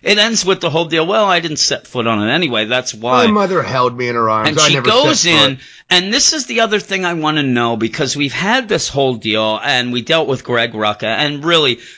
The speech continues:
Speaker 1: to me, to think it through from what Greg Rucka did at the end to get rid of the Themyscira, and you had Ares, all these things,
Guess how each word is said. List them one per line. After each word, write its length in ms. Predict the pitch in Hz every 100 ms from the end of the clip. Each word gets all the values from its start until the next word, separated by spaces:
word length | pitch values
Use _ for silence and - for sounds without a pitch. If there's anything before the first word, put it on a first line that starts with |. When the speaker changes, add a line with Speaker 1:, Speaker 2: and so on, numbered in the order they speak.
| _
Speaker 1:
to 140 | - 147
me, 640 | 143 170 196 175 135 - - _
to 120 | -
think 380 | 135 - 196 226
it 180 | 233 -
through 400 | - 135 151 147
from 200 | - 123
what 160 | 117 -
Greg 240 | 120 143
Rucka 360 | 147 165 165 131
did 180 | 143 135
at 120 | 127
the 160 | 120 117
end 200 | 113 107
to 60 |
get 180 | 95 104
rid 140 | 117 131
of 60 |
the 60 | 143 -
Themyscira, 640 | 127 120 - - 113 107 110
and 120 | 104
you 60 | 98
had 280 | 110 104 -
Ares, 460 | 92 98 98 95 98
all 200 | 139 160
these 280 | 156 120 -
things, 420 | 135 147 113 -